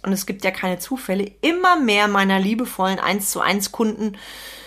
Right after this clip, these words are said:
und sonstigen Kunden und Menschen angesprochen haben, Carmen, mach doch mal ein Special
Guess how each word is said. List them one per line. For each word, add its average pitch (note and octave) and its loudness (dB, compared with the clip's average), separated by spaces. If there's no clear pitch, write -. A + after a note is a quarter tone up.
und F#4 4
sonstigen A3+ 6
Kunden C4 8
und C4+ 0
Menschen G#3 -2
angesprochen E3 -2
haben, F3 -4
Carmen, F3 2
mach G3 -2
doch - -8
mal F3 2
ein E3+ -4
Special G3 -4